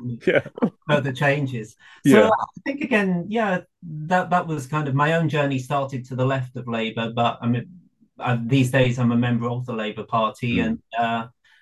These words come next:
Speaker 1: well, it's an interesting political time in Britain, I think, post-Brexit, and very interesting things happening at the industrial level,
Speaker 2: Mm.
Speaker 1: the industrial action that's taking place, and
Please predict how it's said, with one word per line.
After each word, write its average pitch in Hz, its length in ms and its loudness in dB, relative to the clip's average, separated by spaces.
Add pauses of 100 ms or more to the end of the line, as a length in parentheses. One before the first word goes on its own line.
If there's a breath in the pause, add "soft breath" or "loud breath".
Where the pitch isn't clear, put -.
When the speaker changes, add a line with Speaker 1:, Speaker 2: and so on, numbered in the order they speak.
(140 soft breath)
Speaker 1:
well, 185 180 6
it's 180 120 2
an 170 80 4
interesting 147 520 0
political 131 460 -4
time 123 300 2
in 120 100 0
Britain, 110 340 -6
I 107 200 -10
think, 110 240 -4 (240)
post-Brexit, 123 640 -2
and 127 320 4
very 156 260 4
interesting 127 480 -2
things 120 220 -2
happening 123 340 -2
at 117 120 -6
the 123 120 -2
industrial 113 800 -4 (600)
level, 120 520 2
Speaker 2:
Mm. 87 140 -16 (200)
Speaker 1:
the 117 100 -4
industrial 117 480 0
action 120 440 -4
that's - 200 -8
taking 107 440 -6
place, 107 460 -6
and 107 440 -6